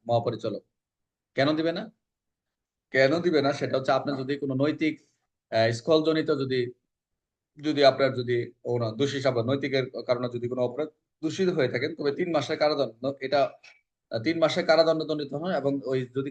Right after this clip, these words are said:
কারাদণ্ড হওয়ার পর মুক্তি লাভের পাঁচ বছর অতিবাহিত না হয়। মনে করেন কোনো একটা, আপনি একটা মামলায় খাটছেন, আপনার তিন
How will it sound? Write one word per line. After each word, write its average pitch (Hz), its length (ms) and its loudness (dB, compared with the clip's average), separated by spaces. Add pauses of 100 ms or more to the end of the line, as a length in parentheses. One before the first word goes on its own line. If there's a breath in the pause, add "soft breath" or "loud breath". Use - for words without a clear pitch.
কারাদণ্ড 156 300 2
হওয়ার 147 200 2
পর 170 100 0 (120)
মুক্তি 170 220 -4
লাভের 156 300 4
পাঁচ 175 140 4 (120)
বছর 156 260 -2
অতিবাহিত 135 280 -8 (120)
না 123 100 0
হয়। 101 220 -10
মনে 151 120 -8
করেন 160 220 -8
কোনো 160 180 -4
একটা, 156 160 0 (440)
আপনি 123 220 -4 (120)
একটা 135 140 -2 (100)
মামলায় 139 380 0
খাটছেন, 139 320 -4 (380)
আপনার 120 320 -4
তিন 165 100 -2